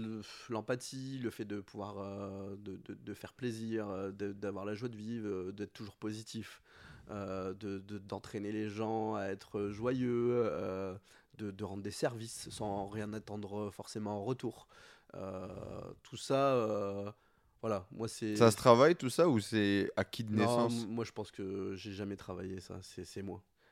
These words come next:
Speaker 1: Euh, a contrario, euh, c'est des qualités,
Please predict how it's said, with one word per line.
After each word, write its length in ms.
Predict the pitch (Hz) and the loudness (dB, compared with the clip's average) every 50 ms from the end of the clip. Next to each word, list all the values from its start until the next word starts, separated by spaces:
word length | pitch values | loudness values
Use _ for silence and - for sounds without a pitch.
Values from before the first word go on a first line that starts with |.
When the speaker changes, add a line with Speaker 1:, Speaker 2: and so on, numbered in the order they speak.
| _ - 101 | _ -10 -8
Speaker 1:
Euh, 600 | 95 92 87 92 92 90 92 90 87 92 90 80 | -6 -6 -4 -4 -6 -6 -6 -6 -6 -8 -8 -6
a 120 | - - 120 | -6 -6 -4
contrario, 720 | - - 120 - - 120 110 110 117 123 135 139 139 131 | -4 -4 -4 -2 2 2 2 2 2 2 4 4 6 6
euh, 300 | 120 110 104 101 101 101 101 - _ _ _ _ _ _ _ - - - | 4 4 2 0 -2 -4 -8 -12 _ _ _ _ _ _ _ -20 -16 -14
c'est 360 | - - - - - - 107 | -12 -10 -10 -8 -10 -8 -6
des 100 | 104 110 | -6 -4
qualités, 520 | - 117 107 113 107 - 143 147 175 175 | -2 -2 -2 -2 -2 0 2 2 2 0